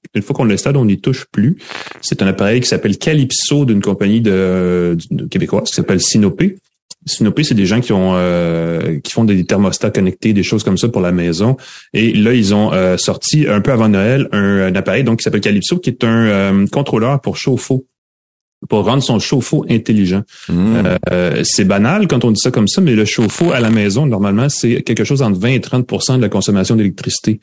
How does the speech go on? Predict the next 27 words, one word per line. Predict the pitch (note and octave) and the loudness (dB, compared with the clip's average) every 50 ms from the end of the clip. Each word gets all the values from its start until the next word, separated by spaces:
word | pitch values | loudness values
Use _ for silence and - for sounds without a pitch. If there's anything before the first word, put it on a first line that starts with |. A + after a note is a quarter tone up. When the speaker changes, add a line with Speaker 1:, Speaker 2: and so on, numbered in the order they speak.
| - - - - - - - - - | -12 -20 -20 -20 -20 -20 -20 -20 -14
Speaker 1:
tous | - - | -4 -2
les | F2 F2 | 0 2
mois. | E2+ F2 F#2+ C3 A#3 - - - - _ _ _ - - _ - - G2+ | 2 2 2 2 0 -2 -8 -20 -20 _ _ _ -20 -20 _ -6 -4 -2
Euh, | F#2+ G2 G2+ - | 0 0 -2 -2
et | - A2+ A2 | -2 -2 0
c'est | - A#2+ | 0 0
quelque | - A#2+ A2 - A2 | 0 0 0 0 0
chose | F#2+ - D3 F3 G3 - | 0 0 0 0 0 -2
qui, | - - D3 C3 | 0 0 0 0
en | A2+ | 0
ce | G#2 - - | 0 0 0
moment, | G2 G2+ C3 E3 | 2 2 2 2
est | D3+ A#2+ - - | 2 0 0 0
un | G#2+ G2+ G2+ G2+ G2+ G2 | 0 2 2 2 2 2
appareil, | G2 G2 - - G2+ G#2 G#2+ B2+ D3 D#3 D3 C3 A2 G2+ | 0 0 0 -2 0 0 0 0 2 2 2 2 2 2
euh, | G2+ G2 F#2+ F#2 | 0 0 0 -2
co-, | - G#2 - | -4 -6 -6
sur | - - G2 | -4 -4 -4
lequel | F#2+ F#2 D#3 D3+ | -2 0 0 2
on | A#2 A2 | 2 2
a | G#2 | 2
zéro | F#2 F#2+ A#2 B2+ C#3 | 2 2 2 0 0
contrôle, | C3+ - C3+ A2 G2+ - A#2+ A#2+ A#2+ G#2+ | 0 0 0 -2 0 0 -2 0 0 0
c'est-à-dire | - F#2+ F2 F#2+ F#2 | -2 -2 -4 -2 -2
que | - F#2 | -2 -4
ça | - - - | -4 -4 -6
chauffe. | - - - - - - - - - | -2 -2 -2 -2 -2 -4 -10 -14 -16